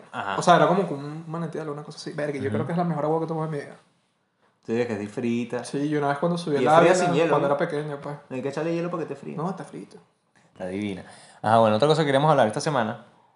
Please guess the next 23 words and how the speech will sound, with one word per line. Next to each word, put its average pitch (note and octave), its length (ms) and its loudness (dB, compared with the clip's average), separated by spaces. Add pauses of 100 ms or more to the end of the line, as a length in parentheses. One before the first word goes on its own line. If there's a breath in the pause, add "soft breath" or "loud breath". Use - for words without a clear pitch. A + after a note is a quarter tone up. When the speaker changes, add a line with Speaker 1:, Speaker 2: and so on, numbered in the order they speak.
(100)
Speaker 2:
Bueno, F3 200 6
Speaker 1:
Bueno, D#3+ 100 8
Speaker 2:
esta - 120 2
Speaker 1:
esta G3 120 4
Speaker 2:
semana F3+ 180 8
Speaker 1:
semana, C#3 160 4
Speaker 2:
sucedió E3 140 6
muchas E3 360 0
cosas. D#3+ 300 2
Speaker 1:
esta D3 160 0
semana, C#3+ 460 0
la C3 60 -2
Speaker 2:
Por F#3+ 140 10
Speaker 1:
semana G#3+ 40 10
Speaker 2:
eso G#3 80 6
tal F3 80 8
Speaker 1:
pasada. A#3 160 8
Speaker 2:
vez A#3 100 8
nos C4 140 6
extend-, E3+ 480 0
bueno, G3 220 6
o E3 40 4
sea, - 500 4